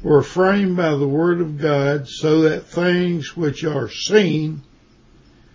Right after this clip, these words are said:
were not made of things which do appear." So there's a little difference in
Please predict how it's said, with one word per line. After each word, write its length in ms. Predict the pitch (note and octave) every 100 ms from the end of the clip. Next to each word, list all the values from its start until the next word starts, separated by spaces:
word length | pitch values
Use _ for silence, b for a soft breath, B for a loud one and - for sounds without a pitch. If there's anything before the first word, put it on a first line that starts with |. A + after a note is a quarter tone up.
| b b b b b b b _
were 220 | - D3
not 340 | C#3+ D#3+ F3+ F#3
made 340 | E3 F3+ D#3
of 280 | D#3+ D3+ -
things 480 | D#3+ D3 D3 C#3+ B2 -
which 320 | C#3 D3+ - C3+
do 220 | C#3 C#3
appear." 580 | C3 - B2 C3 - - _ _ - _ _ _ _ _ - - - - _ b b b b b b b b b -
So 280 | - D3+ D3+
there's 340 | C#3+ C#3+ B2+ A2+
a 60 |
little 320 | C3+ F#3 F3
difference 800 | D3+ F3+ - D#3 F3 - - - - - b b b b b b - -
in 1000 | C#3 C#3+ C3 A2 A#2 - F#2+ F#2 F#2